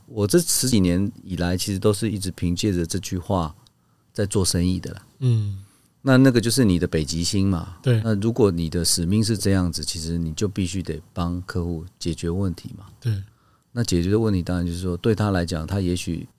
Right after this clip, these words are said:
Speaker 1: 他可能感受到我们愿意这样子做，但我觉得更多的是你内心的那份
Speaker 2: 热情。
Speaker 1: 热情跟激动是能够让他感受到的。那他也很感激你能够愿意为他做这样的事情，我觉得那就，那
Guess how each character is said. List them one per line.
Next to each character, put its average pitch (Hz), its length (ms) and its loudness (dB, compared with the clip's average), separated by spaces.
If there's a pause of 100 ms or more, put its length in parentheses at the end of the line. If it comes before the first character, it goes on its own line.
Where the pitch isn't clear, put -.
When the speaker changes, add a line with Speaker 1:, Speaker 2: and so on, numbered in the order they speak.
(100)
Speaker 1:
他 156 200 0
可 - 140 0
能 87 160 4
感 85 220 4
受 113 200 4
到 98 480 2 (120)
我 82 100 -6
们 85 280 0
愿 104 200 2
意 98 340 -2 (100)
这 107 120 0
样 95 120 2
子 76 180 -6
做， 90 280 -4 (120)
但 127 140 2
我 90 120 2
觉 98 140 -2
得 101 100 0
更 117 240 2
多 101 180 2
的 95 160 0
是 98 200 -2
你 82 140 0
内 104 200 4
心 95 180 -2
的 87 100 0
那 87 140 0
份 85 280 -4 (360)
Speaker 2:
热 160 160 10
情。 110 340 4
Speaker 1:
热 131 160 8
情 90 240 0
跟 98 200 0
激 101 180 -4
动 101 180 0
是 101 200 -4
能 87 260 0
够 90 440 -2
让 110 220 2
他 95 180 -2
感 85 220 -8
受 85 260 -8
到 - 100 -8
的。 - 160 -14 (500)
那 131 100 -2
他 143 180 4
也 110 160 6
很 80 260 2 (220)
感 90 200 4
激 98 240 2
你 113 220 4
能 85 240 -2
够 104 180 2
愿 101 160 2
意 95 80 0
为 92 140 0
他 87 160 -2
做 87 160 -6
这 82 80 -4
样 82 100 -4
的 85 60 -8
事 - 140 -12
情， 90 180 -8
我 87 80 -4
觉 107 140 0
得 123 80 4
那 123 40 2
就， 117 240 0
那 143 140 2